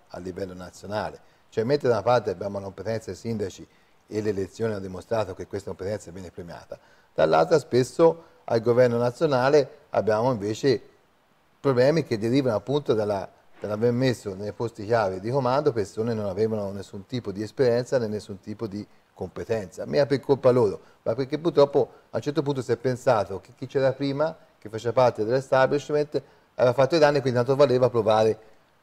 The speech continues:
cose nuove. Ecco, ora si è provato, mi sembra di poter dire che non,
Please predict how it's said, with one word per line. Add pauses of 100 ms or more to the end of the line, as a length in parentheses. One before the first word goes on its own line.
(100)
cose
nuove.
Ecco,
ora
si
è
provato, (220)
mi
sembra
di
poter
dire
che
non,